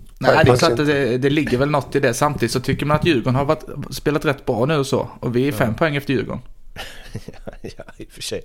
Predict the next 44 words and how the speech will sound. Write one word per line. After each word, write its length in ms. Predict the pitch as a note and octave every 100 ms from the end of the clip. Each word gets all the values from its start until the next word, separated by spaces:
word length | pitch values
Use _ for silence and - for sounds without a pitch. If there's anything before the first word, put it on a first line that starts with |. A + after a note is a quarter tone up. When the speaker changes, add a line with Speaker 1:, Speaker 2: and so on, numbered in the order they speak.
| - -
Speaker 2:
Ja. 260 | G#2+ F#2 F2+
Speaker 3:
Ja, 120 | E2+
det 60 | F#2
är 40 |
Speaker 1:
Men, 100 | D3+
Speaker 3:
sant. 100 | E3
Speaker 1:
nej, 180 | D#3+ F3
men 120 | E3+
jag 140 | C#3+ A2+
håller 220 | C3+ D3+
med. 280 | D#3 A2+ A#2
Alltså, 160 | B2
så 180 | C3+ G3
är 60 | C#3+
det. 60 | A#2+
Vi, 100 | A#2
vi 220 | A#2+ B2+
pratade 320 | - B2 C3+
om 60 | B2+
det 80 |
faktiskt 240 | A2+ B2 B2+
innan 160 | A#2+
matchen. 400 | C#3 B2 - G2 - - - - -
Femtio 380 | C#3 B2 B2
procent 420 | A#2 C3 D#3+ C3 B2+
liksom 600 | B2+ - A#2+ A#2 F#2+ - -
tas 260 | - B2+ B2+
ju 40 |
bort 340 | B2 B2+ - -
av, 220 | A2+ G#2+
av 140 | - B2
det 80 | B2+
här 240 | C3 A#2
hur 140 | A#2 B2
det 80 |
går 280 | B2 C#3 G#2+
eftersom 260 | A2 - A#2
att 80 | A#2+
A 160 | A2+
I 20 |
K 140 | G#2+ A#2
är 60 |
så 100 | A2
dåliga. 400 | A2 C#3+ C3 G#1+